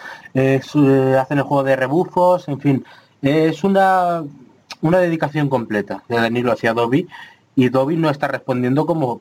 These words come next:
parecía que podía ser, porque Dovizioso empezó la temporada diciendo que la Ducati, eh, había mejorado mucho y que los sitios en los que normalmente iban mal irían un poquito mejor, y en Asen eso, por ejemplo, no se ha visto.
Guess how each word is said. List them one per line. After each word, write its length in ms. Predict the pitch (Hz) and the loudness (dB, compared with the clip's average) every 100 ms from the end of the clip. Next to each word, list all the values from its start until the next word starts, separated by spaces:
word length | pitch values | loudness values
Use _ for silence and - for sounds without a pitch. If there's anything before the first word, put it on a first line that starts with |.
| _ | _
parecía 480 | 131 120 - 131 131 | -2 -2 -4 -2 0
que 100 | 131 | -2
podía 340 | 120 113 117 | -4 -2 -2
ser, 220 | - 123 | 0 -2
porque 180 | 127 151 | -2 -4
Dovizioso 380 | 127 113 127 127 | -4 -4 -4 -2
empezó 220 | 135 143 | -2 0
la 100 | 135 | 0
temporada 380 | 135 127 131 135 | -2 -2 -2 -2
diciendo 340 | 156 131 147 | -4 -4 -2
que 100 | 160 | 0
la 120 | 135 110 | 0 -2
Ducati, 520 | 98 - - 151 - - - _ - | -2 -4 0 -2 -2 -14 -20 _ -6
eh, 120 | 123 | -2
había 240 | 123 127 139 | 2 2 0
mejorado 360 | 139 147 139 | 0 0 0
mucho 260 | 135 135 180 | -2 -2 -2
y 40 | 170 | -2
que 100 | 139 | -2
los 160 | 120 | -2
sitios 280 | - 127 143 | -4 -2 0
en 80 | 147 | 0
los 120 | 143 | 0
que 160 | 143 139 - | -2 -6 -2
normalmente 560 | 147 135 139 139 139 143 | 0 0 0 -2 0 0
iban 160 | 139 135 | 0 2
mal 340 | 139 170 220 _ - _ _ | 0 -2 -8 _ -20 _ _
irían 400 | 151 139 147 165 | 2 2 4 2
un 80 | 160 | 0
poquito 380 | - 143 160 165 | -2 -6 -2 0
mejor, 320 | 156 151 170 | 0 0 -2
y 120 | 160 | 0
en 80 | 131 | 0
Asen 240 | 123 - 139 | -2 -2 -4
eso, 140 | 131 | -2
por 100 | 131 | -2
ejemplo, 280 | 113 110 143 | -2 -2 -2
no 140 | 156 | -2
se 200 | 143 - | -4 -6
ha 60 | 101 | -2
visto. 340 | 113 - - | -2 -4 -10